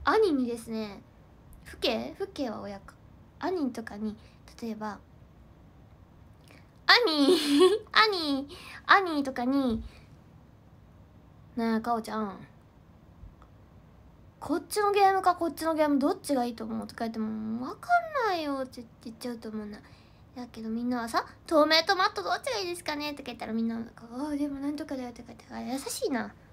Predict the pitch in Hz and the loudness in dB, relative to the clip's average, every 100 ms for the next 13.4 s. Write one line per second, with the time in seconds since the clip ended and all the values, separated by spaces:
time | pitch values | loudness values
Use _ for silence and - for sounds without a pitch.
0 | - - - - - - - 330 311 - | -20 -20 -20 -20 -20 -12 4 6 6 4
1 | - - - 254 254 - - - - - | -8 -10 -4 -2 -4 -16 -20 -20 -20 -20
2 | - - - - - - - - - - | -20 -20 -20 -20 -20 -20 -20 -20 -20 -20
3 | - - - - - 349 453 370 370 339 | -20 -20 -20 -10 2 8 8 8 4 4
4 | 269 254 277 262 269 277 285 285 233 262 | 2 2 2 2 2 0 -2 -4 -4 0
5 | 254 240 233 226 - - - - - - | 0 0 -2 -6 -10 -16 -20 -20 -20 -20
6 | - - - - - - - - - - | -20 -20 -20 -20 -20 -20 -20 -20 -20 -20
7 | - - - - - - - - - - | -20 -20 -20 -20 -20 -20 -20 -20 -20 -20
8 | - - - - 311 571 622 622 - 605 | -20 -20 -14 -6 2 2 2 -6 -2 2
9 | 523 330 285 285 277 269 262 302 339 415 | 2 2 4 4 4 0 -4 -2 0 0
10 | - 403 427 440 349 302 311 269 233 254 | 4 4 8 6 4 0 0 0 0 -2
11 | 330 349 349 - - 240 220 254 277 240 | 0 0 -2 -8 -4 -2 0 2 2 0
12 | 226 - - - - - 370 381 440 466 | -4 -18 -20 -20 -20 -4 0 4 6 6
13 | 330 254 - | 4 -2 -2